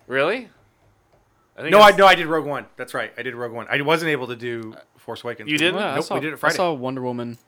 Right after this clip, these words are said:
Speaker 3: on Thursday night when I got off work.
Speaker 2: Oh, I
Speaker 3: I was
Speaker 2: saw
Speaker 3: able, I
Speaker 2: Wonder
Speaker 3: was able to
Speaker 2: Woman.
Speaker 1: I
Speaker 3: go at, like,
Speaker 1: usually,
Speaker 3: ten thirty
Speaker 1: yeah,
Speaker 3: or
Speaker 1: I
Speaker 3: something.
Speaker 1: usually will do, well, I'll usually go see them that
Speaker 2: Yeah,
Speaker 1: night.
Speaker 2: no, uh,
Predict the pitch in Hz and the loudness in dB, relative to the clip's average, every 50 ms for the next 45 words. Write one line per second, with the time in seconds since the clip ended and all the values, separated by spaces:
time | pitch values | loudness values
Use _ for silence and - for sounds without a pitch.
0 | _ _ _ - 123 123 117 117 117 113 - - 143 135 131 120 - 127 117 117 | _ _ _ -12 -10 -10 -8 -8 -10 -12 -8 -4 -2 -2 -2 -4 -6 -8 -8 -6
1 | 113 117 120 127 123 - 113 117 113 110 117 117 110 107 - 113 110 113 104 98 | -6 -6 -6 -6 -6 -8 -10 -10 -8 -6 -6 -6 -8 -8 -12 -12 -10 -10 -10 -8
2 | 123 120 123 127 147 151 - 147 147 151 151 151 160 151 147 147 156 160 147 147 | -8 -8 -4 -4 -4 -4 -2 -2 0 0 0 0 0 0 2 4 4 6 6 4
3 | - 131 120 - 160 139 147 135 123 - 127 123 127 185 156 135 143 156 170 190 | 4 2 0 0 -2 -2 -4 -4 -4 -4 -4 0 2 2 4 4 2 0 -2 -4
4 | - 120 170 160 151 143 139 135 127 131 123 139 151 151 139 107 95 92 123 143 | -8 -8 -8 -8 -8 -8 -8 -10 -12 -14 -10 -6 -6 -6 -6 -8 -10 -6 -4 -4
5 | 151 160 165 147 139 131 120 117 110 - - 120 113 107 107 107 104 104 110 117 | -4 -4 -8 -10 -12 -12 -12 -12 -14 -12 -12 -14 -14 -14 -18 -16 -12 -10 -8 -6
6 | 117 113 113 117 120 156 156 160 160 156 151 147 147 143 143 139 135 135 | -6 -6 -4 -2 0 0 0 0 0 0 0 -2 -2 0 -2 -2 -4 -6